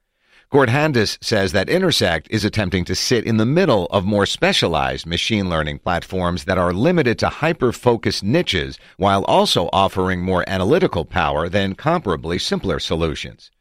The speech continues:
Certainly, the space has seen a proliferation of options. New York City-based Generable, formerly Stan, uses Bayesian modeling and probabilistic programming to improve drug discovery, while Mintigo uses A I modeling to improve customer engagement.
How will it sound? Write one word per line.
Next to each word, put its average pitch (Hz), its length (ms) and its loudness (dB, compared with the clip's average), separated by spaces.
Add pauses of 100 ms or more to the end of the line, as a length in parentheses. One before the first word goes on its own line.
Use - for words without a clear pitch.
(340)
Certainly, 131 520 2
the 90 100 -2
space 117 380 0
has 87 200 0
seen 101 220 0
a 80 80 0
proliferation 98 760 0
of 78 80 -2
options. 110 560 -4 (240)
New 135 80 4
York 127 280 4
City-based 95 680 0
Generable, 80 800 0
formerly 104 400 2
Stan, 104 720 0
uses 104 420 0
Bayesian 127 540 2
modeling 85 560 0
and 85 200 0
probabilistic 107 840 0
programming 90 680 2
to 104 220 0
improve 104 440 0
drug 160 280 2
discovery, 69 640 -2 (240)
while 110 320 4
Mintigo 110 720 2
uses 110 500 2
A 131 160 2
I 143 180 0
modeling 82 520 0
to 104 180 -2
improve 98 520 0
customer 104 520 -2
engagement. 120 640 0